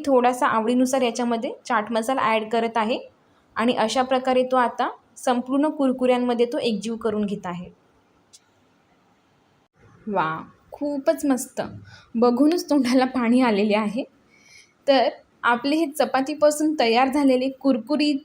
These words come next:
चटपटीत असे हे कुरकुरे आता खाण्यासाठी तयार आहेत. आपण हे टोमॅटो केचप किंवा शेजवान चटणीसोबतही खाऊ शकता किंवा हे असेच खाल्ले तरीसुद्धा भन्नाट लागतात. एकदा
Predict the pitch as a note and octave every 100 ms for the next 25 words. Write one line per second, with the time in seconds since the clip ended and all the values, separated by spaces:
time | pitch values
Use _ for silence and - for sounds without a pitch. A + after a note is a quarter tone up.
0 | _ - A3+ - C4 C4 C4+ - A#3 B3+
1 | B3+ C4 - A#3 A3+ C4 C4 B3 C4+ B3+
2 | A#3 A3 A3+ A#3+ C4 A3+ A3 G#3 G#3+ B3+
3 | B3+ C4+ - _ - - - B3 C#4+ C#4+
4 | C#4 C4 B3 B3 C4 B3+ A3+ A3+ A3+ A3
5 | - B3+ B3+ C4 A3+ A#3 B3+ C4 A#3 B3
6 | B3 A#3 A#3 A#3 C4+ C4+ A#3 G#3+ B3+ C#4
7 | - B3+ D4 - - _ C4 B3+ C4+ D4+
8 | - A#3+ C#4+ C#4 - C4 B3 C4+ A#3+ A3+
9 | A3+ A3 A#3+ A#3 A3+ G#3 G3 A#3+ B3 B3
10 | A#3+ - C4+ - _ _ _ - A#3 A3